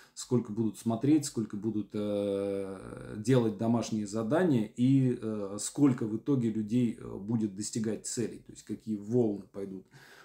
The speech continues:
кругами от, э, этого проекта «Практической магии». И, э, а, уже на самом деле виден,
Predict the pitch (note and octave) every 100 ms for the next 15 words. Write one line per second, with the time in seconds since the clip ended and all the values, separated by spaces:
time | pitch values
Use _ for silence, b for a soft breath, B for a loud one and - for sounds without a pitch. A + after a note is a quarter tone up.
0 | B - A#2+ A#2+ A2 G2 F#2 A2 G#2 -
1 | G#2+ G#2+ G#2+ G#2 G#2 G#2+ A#2 A2 G2 F#2+
2 | - A2 D#3 G#3+ - G#2+ G#2 - G#2+ -
3 | A2+ A2 G2+ E2+ E2+ - b b b b
4 | _ D3+ C#3 C#3+ C3 C3+ C3 B2+ A#2+ A2
5 | b b b b b b b b b _
6 | _ _ _ _ _ _ _ _ - A2
7 | A2 A2+ A2 G#2+ G#2 G2 C3 D3 F#3 D3+
8 | F3+ D3+ D3 C#3+ A#2 D3+ C3 A2 G2